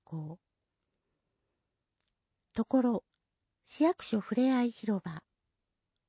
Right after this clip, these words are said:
雨天時については市役所一階アトリウム。販売品。地場産野菜。農産物加工品。肉、牡蠣、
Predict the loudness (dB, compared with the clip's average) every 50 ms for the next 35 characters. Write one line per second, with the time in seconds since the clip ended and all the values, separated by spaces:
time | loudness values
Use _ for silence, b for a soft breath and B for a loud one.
0 | _ _ _ _ -6 -4 2 6 8 8 8 8 8 6 4 4 2 0 -2 -2
1 | -2 -2 -2 -6 -8 -8 -8 -10 _ _ _ -10 -2 0 0 0 0 -2 -8 -4
2 | -2 -2 -2 -2 -6 _ _ _ _ -4 -2 -2 -2 -4 -6 -10 -8 -4 -4 -2
3 | -2 -2 -4 -4 -6 -8 -10 -12 -14 _ _ _ _ _ _ _ _ _ _ _
4 | _ _ _ _ _ _ _ _ _ _ _ _ _ _ _ _ _ _ _ _
5 | _ _ 0 4 6 6 8 6 4 2 0 0 -2 -2 0 2 2 2 -2 _
6 | _ _ _ _ _ _ _ _ _ _ _ _ _ _ _ _ _ _ _ _
7 | _ _ _ _ _ _ -4 0 2 2 2 4 6 6 8 8 8 8 6 4
8 | 0 -2 -4 -4 -4 -8 -12 _ _ _ _ _ _ _ _ _ _ _ _ _
9 | _ _ 4 6 8 8 8 6 4 4 6 8 8 8 6 4 -2 -2 -4 -8
10 | -8 -6 -6 -2 0 0 0 0 0 0 2 2 2 2 -2 -6 _ _ _ _
11 | _ _ _ _ _ _ _ _ _ _ _ 2 2 2 2 2 0 2 2 0
12 | _ _ _ _ _ _ _ _ _ _ _ _ _ -4 -4 -4 _ -4 -10 -10